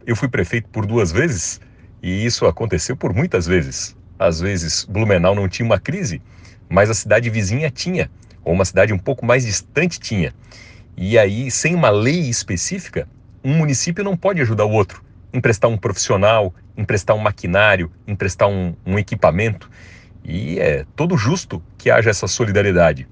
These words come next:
Um ajuda o outro na medida da sua necessidade. Eu, enquanto prefeito de Blumenau, nós encaminhamos ou profissionais especializados ou equipamentos para uma série de cidades. Mas sem uma lei anterior a isso,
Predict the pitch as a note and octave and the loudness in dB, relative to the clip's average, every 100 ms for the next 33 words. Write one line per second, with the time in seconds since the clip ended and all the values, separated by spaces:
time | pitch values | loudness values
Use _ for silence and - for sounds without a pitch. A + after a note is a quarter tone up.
0 | - E3+ A3 - - D3 E3 E3 F#3 - | -12 -4 -4 -4 -2 0 0 0 0 -2
1 | - - F3+ D3+ G#2 A2 A#2+ - C3 C3 | -16 -4 -2 -2 -2 -2 -4 -2 -4 -4
2 | D#3 - D3 A2 E2 - - - - - | -6 -4 4 4 2 -6 -20 -20 -20 -20
3 | - F2 F#2+ F2 F2 E2+ F2 E2+ C3 A#2 | -10 -6 -4 -4 -4 -4 -4 -2 0 2
4 | D#2 A#2+ - - - - E2+ D2+ C#2+ D2 | 2 0 -2 -18 -20 -12 -4 -2 -2 -6
5 | D#2 D2 D#2 C#2+ - - F#2 E2+ F2 - | -6 -4 -4 -6 -12 -6 -4 -2 -2 -2
6 | D2+ D2 F2 D2+ - E2+ E2+ D2+ - C2+ | -2 -2 -2 -4 -6 -6 -6 -6 -6 -2
7 | E2+ C#2 - - - E2 - F2 C2+ - | -2 -2 -10 -16 -8 -8 -2 -2 0 -4
8 | - - E3+ D#3 - - A#2+ C3+ C3 D#3+ | -8 -8 -4 -2 -4 -2 -2 -4 -8 0
9 | B2+ F2+ E2 - - - - - - - | 2 2 0 -12 -16 -20 -20 -20 -16 -4
10 | G2+ G2 E3+ E3 A2+ G2+ A#2+ E3 G2+ - | -2 0 0 2 4 4 2 2 0 -6
11 | - - - - C3 - C3 A2+ D#3+ E3+ | -20 -20 -10 0 2 2 2 4 6 6
12 | A#2 A2 - - - | 6 2 -2 -8 -14